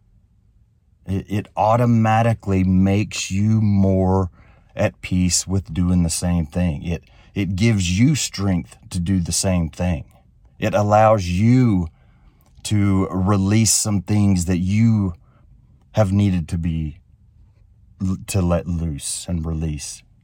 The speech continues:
It allows you to overcome obstacles that you may have never thought was possible to overcome. It allows you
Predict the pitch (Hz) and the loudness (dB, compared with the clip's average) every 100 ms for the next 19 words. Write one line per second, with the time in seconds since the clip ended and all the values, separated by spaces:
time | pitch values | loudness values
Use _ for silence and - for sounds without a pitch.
0 | _ _ _ _ _ _ _ - 90 95 | _ _ _ _ _ _ _ -6 -2 2
1 | 107 113 98 92 120 135 123 - 104 95 | 4 4 2 0 4 4 2 0 0 2
2 | 87 - - - _ - 113 117 104 104 | 0 -4 -20 -20 _ -2 0 2 0 -2
3 | - 110 107 101 - 92 90 - 87 90 | 0 2 2 0 0 -2 -2 -8 -6 -4
4 | 82 76 87 82 - - _ 95 98 92 | -4 -4 -4 -4 -8 -20 _ -4 0 2
5 | 95 98 101 92 90 90 92 85 85 - | 2 2 0 0 0 0 0 0 -4 -4
6 | 87 85 82 - 85 80 - 80 80 80 | -4 -4 -8 -8 -6 -6 -8 -8 -6 -6
7 | 76 - 80 69 - _ _ _ _ - | -10 -10 -10 -10 -16 _ _ _ _ -20
8 | _ _ _ - - 82 92 101 95 87 | _ _ _ -20 -8 -2 4 4 2 -2
9 | 104 117 120 104 | 2 4 4 2